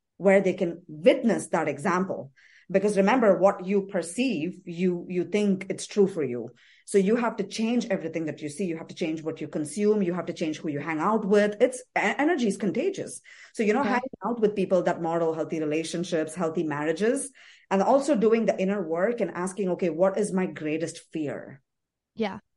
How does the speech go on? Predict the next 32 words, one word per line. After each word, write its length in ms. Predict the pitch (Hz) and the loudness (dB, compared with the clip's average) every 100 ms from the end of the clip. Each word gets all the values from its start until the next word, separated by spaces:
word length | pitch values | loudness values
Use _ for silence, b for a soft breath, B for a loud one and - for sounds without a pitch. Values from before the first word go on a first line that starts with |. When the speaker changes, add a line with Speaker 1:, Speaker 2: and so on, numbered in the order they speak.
| 349 - | -4 2
Speaker 1:
Diving 640 | 185 208 208 202 185 - | 4 6 4 2 0 -4
down 420 | 147 190 180 160 147 | 0 2 4 0 -2
and 180 | 156 | -6
healing 520 | 156 - 226 220 196 170 | -8 -2 2 4 2 0
those 240 | 147 135 | -2 -4
things, 240 | - 127 | -8 -10
healing 440 | - 208 208 202 185 | -10 0 2 4 2
those 260 | 160 160 - _ _ | 0 -4 -10 _ _
traumas 640 | - 202 180 160 135 147 - | 0 2 2 0 -2 -6 -6
and, 300 | 165 156 B B | -4 -4 B B
you 100 | 190 | -2
know, 140 | 175 180 | 0 0
enabling 560 | 190 190 220 202 190 | 2 4 4 4 4
new 160 | 180 190 | 2 2
neural 300 | 180 160 151 | 2 0 -2
pathways 600 | - 175 175 165 143 - | -2 -4 -2 -2 -2 -4
to 120 | 175 | -4
be 200 | 160 185 | 0 0
open 340 | 175 180 180 175 | 2 0 0 -2
for 140 | 165 | -4
newer 240 | 156 156 | -4 -4
experiences 800 | 147 143 - 170 151 143 143 143 160 | -4 -6 -6 -4 -4 -6 -6 -8 -8
is, 180 | 165 - | -10 -8
is 140 | 170 | -6
the 100 | 160 | -4
work 300 | 143 143 139 | -2 -2 -4
that 100 | 139 | -6
I 60 | 135 | -6
would 180 | 131 | -8
suggest 320 | - 135 131 135 | -10 -10 -10 -10
for 140 | 135 | -12
them. 320 | 127 123 139 | -10 -12 -16